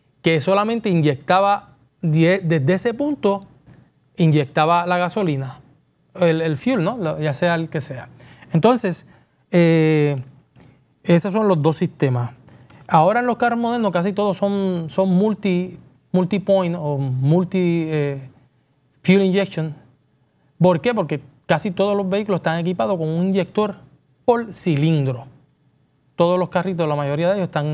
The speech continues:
inyecta-, están equipados con eso. ¿Qué significa eso? Bueno, pues mira, eh, como dije, la variante que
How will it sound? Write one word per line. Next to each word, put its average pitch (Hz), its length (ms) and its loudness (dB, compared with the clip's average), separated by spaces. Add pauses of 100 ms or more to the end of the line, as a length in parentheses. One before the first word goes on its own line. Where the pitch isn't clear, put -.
inyecta-, 156 460 -2
están 147 300 -2
equipados 156 440 -2
con 131 200 -6
eso. - 160 -8 (640)
¿Qué 175 100 2
significa 226 560 0
eso? 175 140 0
Bueno, 160 200 -2
pues 139 120 -4
mira, 143 280 -2 (600)
eh, 160 460 0 (240)
como 165 240 4
dije, 180 200 4
la 165 240 4
variante 190 560 2
que 196 480 2